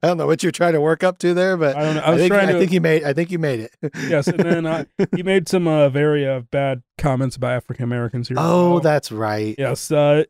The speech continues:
Speaker 2: and, and describing what his, uh, wife was wearing, I think.
Speaker 1: Oh, yeah, yeah, yeah.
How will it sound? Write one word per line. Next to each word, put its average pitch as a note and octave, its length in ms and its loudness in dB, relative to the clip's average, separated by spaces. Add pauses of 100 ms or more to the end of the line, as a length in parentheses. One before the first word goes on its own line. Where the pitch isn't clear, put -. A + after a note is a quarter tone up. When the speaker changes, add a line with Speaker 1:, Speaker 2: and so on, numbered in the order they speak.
Speaker 2:
and, E3+ 220 -2
and E3 560 -2 (260)
describing D3 600 0
what C#3 160 -2
his, C3 160 -4
uh, B2 200 -4
wife C3 260 -6
was B2 120 -8
wearing, A#2+ 280 -4
I G#2+ 80 -8
think. A2+ 300 -14 (440)
Speaker 1:
Oh, B2 520 2
yeah, F#2 300 -10
yeah, F#2 240 -12
yeah. F2+ 340 -12